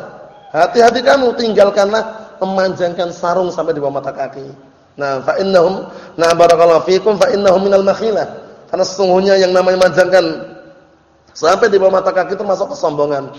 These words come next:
"Wa innallaha la yuhibbul makhilah." Dan sesungguhnya Allah Ta'ala tidak mencintai kesombongan. Nas langsung menunjukkan bahwasanya memanjangkan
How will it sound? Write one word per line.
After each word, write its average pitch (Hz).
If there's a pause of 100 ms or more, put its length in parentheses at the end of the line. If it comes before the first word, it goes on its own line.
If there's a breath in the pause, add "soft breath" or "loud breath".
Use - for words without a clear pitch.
(140)
"Wa 156
innallaha 180
la 170
yuhibbul 165
makhilah." 139 (440 loud breath)
Dan 151
sesungguhnya 165
Allah 160
Ta'ala 165
tidak 165
mencintai 156
kesombongan. 123
Nas 190
langsung 147 (320)
menunjukkan 165
bahwasanya 160 (540)
memanjangkan 190